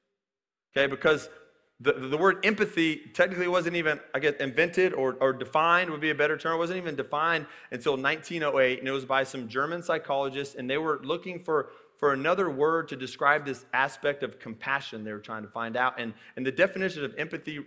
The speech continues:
actually is still kind of debated today. So the word right now is not important what is used, but the definition of the root word is important. So if we look at the original Greek text,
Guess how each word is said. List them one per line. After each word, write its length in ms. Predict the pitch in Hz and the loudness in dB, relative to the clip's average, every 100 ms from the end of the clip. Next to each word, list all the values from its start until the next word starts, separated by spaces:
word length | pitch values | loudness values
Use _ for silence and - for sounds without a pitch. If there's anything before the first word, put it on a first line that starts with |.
| - | -2
actually 380 | 156 160 156 147 | -2 -2 -8 -8
is 100 | - | -8
still 300 | - 175 170 | -6 -6 -4
kind 240 | 151 147 | -4 -2
of 180 | 123 107 | -4 -6
debated 520 | 113 123 139 135 117 | -6 -4 -2 -4 -8
today. 300 | 117 135 131 | 0 2 2
So 240 | 147 147 - - - | 2 0 0 -18 0
the 100 | 156 | 0
word 600 | 131 143 214 208 185 147 - | 2 2 4 4 4 0 -10
right 240 | 139 165 170 | 2 2 2
now 320 | 165 175 170 | 0 2 2
is 140 | 139 | -2
not 460 | 123 127 147 196 202 | -4 0 4 4 4
important 580 | 170 - - 170 147 131 | -4 -4 -2 -2 -2 -8
what 180 | 131 135 | -2 0
is 160 | 127 120 | -2 -4
used, 480 | 151 202 233 - - - - | -2 -2 -4 -12 -20 -18 0
but 160 | 147 143 | 0 2
the 80 | |
definition 920 | 113 127 185 - 208 208 202 175 151 147 - | -2 4 2 2 -2 0 -2 -4 -6 -10 -2
of 200 | 139 131 | 0 0
the 100 | 131 | -4
root 440 | 123 127 170 220 - | -4 -2 0 0 2
word 460 | 147 139 131 127 - - | 2 4 2 0 -8 -6
is 280 | 180 202 175 | 4 6 6
important. 520 | 135 120 - 117 92 87 _ _ _ _ - | 0 -8 -6 -6 -6 -18 _ _ _ _ -2
So 140 | 151 | 0
if 60 | 135 | 2
we 100 | 208 | 4
look 160 | 226 | 4
at 80 | 196 | 2
the 120 | 190 | -2
original 440 | 170 175 185 220 196 | -2 -2 -2 -2 -2
Greek 480 | 120 143 202 208 - | -4 -2 -2 -2 0
text, 520 | 185 160 - - | 4 4 0 -12